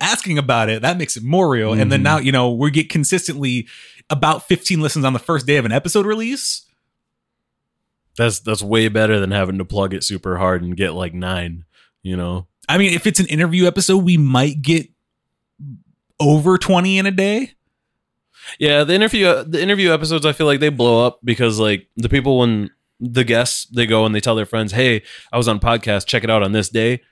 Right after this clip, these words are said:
Speaker 2: You know, they tell all their friends. They have a whole week and a half before it drops. You know, they,
Speaker 1: Yeah,
Speaker 2: they,
Speaker 1: so
Speaker 2: they,
Speaker 1: they're
Speaker 2: they build a, a little, a little bit of hype, a little bit of anticipation before it comes out, so that as soon as it does, boom, instantly there's a bunch of views.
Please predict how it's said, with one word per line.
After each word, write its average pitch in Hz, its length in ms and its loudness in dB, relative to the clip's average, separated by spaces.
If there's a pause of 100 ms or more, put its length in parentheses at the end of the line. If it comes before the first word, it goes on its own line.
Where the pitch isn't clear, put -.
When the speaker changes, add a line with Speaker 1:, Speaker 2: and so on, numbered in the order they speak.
Speaker 2:
You 110 80 -6
know, 113 60 0
they 110 140 0
tell 151 200 2
all 113 140 2
their 101 140 -2
friends. 120 260 -2
They 113 60 2
have 117 100 2
a 110 40 2
whole 101 200 0
week 104 220 -4
and 101 80 -4
a 92 80 -2
half 104 360 -4
before 98 360 0
it 85 80 -10
drops. 98 540 -2 (300)
You 101 120 -6
know, 98 120 2
they, 104 180 4
Speaker 1:
Yeah, 233 200 4
Speaker 2:
they, 127 60 0
Speaker 1:
so 180 180 2
Speaker 2:
they, 175 120 6
Speaker 1:
they're - 180 -2
Speaker 2:
they 131 140 4
build 135 280 0
a, 113 300 2
a - 20 2
little, 117 300 2
a - 20 -2 (160)
little 113 220 4
bit 113 100 2
of 92 140 -2
hype, 120 220 2
a 107 40 -2
little 107 160 0
bit 101 140 -2
of 101 60 0
anticipation 107 640 -6
before 92 200 -6
it 87 60 -8
comes 92 180 -6
out, 90 140 -4
so 101 80 -8
that 98 80 -4
as 95 100 -8
soon 113 140 -4
as 95 100 -4
it 87 100 -6
does, 117 300 -2 (380)
boom, 98 340 0
instantly 98 380 -6
there's 90 100 -6
a 82 60 -16
bunch 104 240 -2
of 92 80 -6
views. 98 400 -4